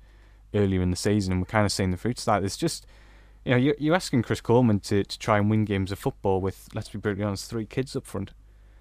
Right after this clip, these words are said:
Now, Madrid and Osoro have got great talent, and Osoro's been brilliant the last few weeks, the way he's taken players on, the way he's kept going. It's been a real shining light.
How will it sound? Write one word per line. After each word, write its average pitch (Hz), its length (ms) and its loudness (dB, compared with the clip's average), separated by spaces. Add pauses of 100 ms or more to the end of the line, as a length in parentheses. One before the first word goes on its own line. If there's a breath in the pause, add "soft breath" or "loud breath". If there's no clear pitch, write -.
(200)
Now, 104 300 2
Madrid 120 280 4
and 107 60 2
Osoro 113 260 4
have 101 100 2
got 98 160 0
great 107 240 0
talent, 101 260 0
and 98 100 0
Osoro's 104 460 2
been 92 380 -2 (120)
brilliant 104 320 0
the 95 60 -2
last 92 160 -4
few 98 160 -4
weeks, 92 240 -6
the 98 60 -6
way 92 60 0
he's 90 120 -6
taken 95 320 -6
players 92 320 -4
on, 98 200 -2
the 98 60 -6
way 95 60 -6
he's 95 120 -12
kept - 240 -10
going. 101 300 0
It's 101 120 -12
been 101 160 0
a 98 60 2
real 104 180 4
shining 95 380 0
light. 107 240 -2